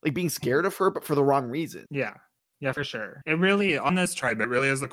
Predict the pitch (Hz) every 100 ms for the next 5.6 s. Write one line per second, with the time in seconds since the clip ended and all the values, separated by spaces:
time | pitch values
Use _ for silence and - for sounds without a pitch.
0 | - 120 113 110 123 113 110 110 110 _
1 | _ _ _ 120 117 117 120 117 117 -
2 | 117 110 - 117 120 113 110 107 - 113
3 | 117 117 _ _ _ - 110 - 117 113
4 | 110 120 - _ - 139 143 147 147 147
5 | 123 113 110 110 110